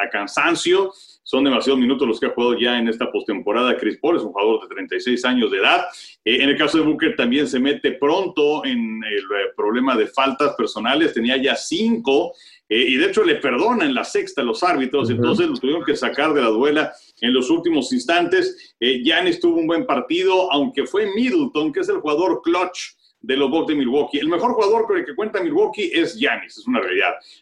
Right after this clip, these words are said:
Speaker 1: Pero para cerrar los partidos, cuando estos son apretados y cuando necesitas a alguien que enceste y que aparezca, es Chris Middleton, y hoy apareció y con ellos se llevan la victoria. Eh, ha sido una serie final de equipos locales.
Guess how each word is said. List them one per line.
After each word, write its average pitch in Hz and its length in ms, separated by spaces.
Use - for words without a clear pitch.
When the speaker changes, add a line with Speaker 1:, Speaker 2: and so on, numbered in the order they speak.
Speaker 1:
Pero 165 260
para 170 220
cerrar 202 420
los 262 180
partidos, 233 600
cuando 165 220
estos 180 200
son 190 140
apretados 170 640
y 123 60
cuando 127 240
necesitas 127 500
a 160 40
alguien 160 180
que 135 80
enceste 156 600
y - 160
que 165 80
aparezca, 143 580
es 147 240
Chris 139 180
Middleton, 214 520
y 165 120
hoy 202 140
apareció 190 760
y 135 100
con 139 200
ellos 170 340
se 120 80
llevan 151 240
la 110 80
victoria. 165 560
Eh, 113 320
ha 135 60
sido 156 220
una 147 200
serie 139 520
final 127 460
de 104 340
equipos 104 440
locales. 185 720